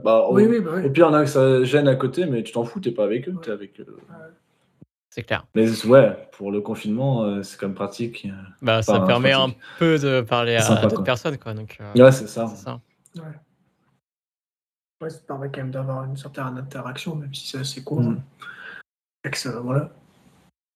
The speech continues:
Speaker 1: Après, faut pas, <laughs> enfin, moi-même, quand il y aura re-, tous les bars et tout, je vais pas me dire, « Ah, c'est bon, euh,
Speaker 2: Non,
Speaker 1: machin,
Speaker 2: non, bah,
Speaker 1: euh,
Speaker 2: non, non.
Speaker 1: je range Tinder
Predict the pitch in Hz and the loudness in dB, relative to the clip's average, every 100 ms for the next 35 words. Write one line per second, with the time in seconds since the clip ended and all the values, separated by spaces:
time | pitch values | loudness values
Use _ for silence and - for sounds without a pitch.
0 | _ _ _ _ - 120 135 131 120 113 | _ _ _ _ 6 8 8 6 4 6
1 | 113 113 110 110 107 107 - - - - | 4 2 2 0 -2 -4 -8 -14 -16 -20
2 | - - - _ - 117 113 117 135 135 | -20 -20 -20 _ 2 6 6 8 8 8
3 | 135 135 131 127 120 120 117 127 135 135 | 6 6 4 6 6 6 6 4 4 2
4 | - - - - - 156 160 156 143 143 | -6 -20 -20 -18 -8 -2 2 6 8 8
5 | 143 143 165 185 180 143 143 147 139 147 | 8 4 -2 -2 -2 0 2 2 2 2
6 | 147 147 143 139 165 156 127 127 127 214 | 2 0 -10 -8 -6 -6 -6 -6 -4 -2
7 | 247 262 240 143 127 120 - 196 202 208 | 2 4 2 0 -6 -8 -10 -6 -4 -4
8 | - 139 139 139 127 123 | -6 -2 -2 0 -2 0